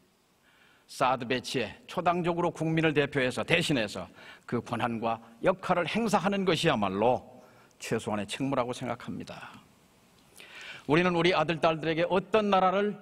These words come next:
물려줄 것입니까? 사드와 같은 군비 경쟁은 우리 국익에 부합하지 않습니다. 앞으로 한국 경제는 어디로 가야 합니까?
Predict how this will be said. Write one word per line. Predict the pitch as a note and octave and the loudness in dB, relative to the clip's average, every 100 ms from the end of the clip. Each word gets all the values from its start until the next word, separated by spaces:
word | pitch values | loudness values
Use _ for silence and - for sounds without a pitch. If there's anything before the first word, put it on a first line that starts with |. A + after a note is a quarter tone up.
| - | -12
물려줄 | A2 B2+ C#3+ D3 D#3+ | -8 -2 -2 0 0
것입니까? | E3 F3 D3 - F#2 - _ _ _ _ _ _ _ _ _ - - - - | -2 -2 -6 -8 -14 -18 _ _ _ _ _ _ _ _ _ -20 -18 -18 -18
사드와 | - F3+ F3 F3+ G3 | -2 2 4 2 2
같은 | G3 G3 G3+ | 2 0 -6
군비 | - D#3 E3 F3 G#3 | -6 -4 -2 0 -2
경쟁은 | D#3+ D#3 D3 F3 G3 A2+ - - - - | 0 -2 2 2 2 -2 -8 -20 -20 -14
우리 | - C#3 F#3 | -4 0 0
국익에 | - A#2 A#2 C#3+ D3+ - - - _ | -4 -8 0 0 0 -8 -20 -20 _
부합하지 | - C3+ D3 - D#3+ D#3+ | -4 -2 -2 -2 -4 -2
않습니다. | D3 D3 E3 C#3+ - - - _ _ _ _ _ _ _ _ _ - | -4 -4 -8 -8 -10 -16 -20 _ _ _ _ _ _ _ _ _ -2
앞으로 | E3 G3+ | 0 2
한국 | D#3 F3 E3 | 0 0 0
경제는 | D#3+ D#3 D3 D3 | -2 0 0 0
어디로 | B2+ B2 B2+ | -2 -2 0
가야 | B2 A#2 | 0 0
합니까? | A#2 G2 - - | -4 -8 -12 -14